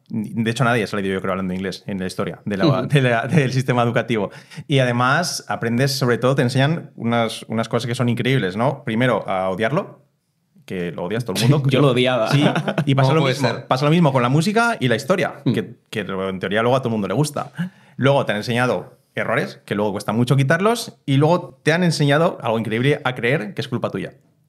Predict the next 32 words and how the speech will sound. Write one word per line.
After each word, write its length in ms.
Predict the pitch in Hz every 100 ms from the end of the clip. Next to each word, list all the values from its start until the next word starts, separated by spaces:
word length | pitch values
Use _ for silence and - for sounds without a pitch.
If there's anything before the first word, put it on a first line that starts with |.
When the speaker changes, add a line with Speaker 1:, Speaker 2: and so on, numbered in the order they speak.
| -
Speaker 1:
O 40 |
sea, 220 | - 107 95
que, 880 | 101 95 95 92 90 87 87 85 -
que 140 | 107
no 80 | 110
aprendes 360 | 113 117 117
inglés 300 | 113 113 139
porque 200 | - 104
es 80 | 104
culpa 220 | 104 101
tuya. 320 | 95 95 - - -
Entonces 220 | 113 117
todo 60 | 117
el 40 |
mundo 160 | 123 123
llega 260 | 127 127
aquí 260 | 127 131 127
a, 320 | 123 123 - - _ -
a 240 | 120 120
nosotros 720 | 120 123 147 151 160 175 - -
con 300 | 123 117 110
la 100 | 107
cantinela 480 | 110 113 117 131
de, 300 | 120 110 104
"Yo 120 | 104 135
es 80 | 135
que, 400 | 147 151 151 -
eh, 400 | 113 110 107 98
se 220 | - 113
me 80 | 113
da 40 |
fatal 400 | 113 98 85 -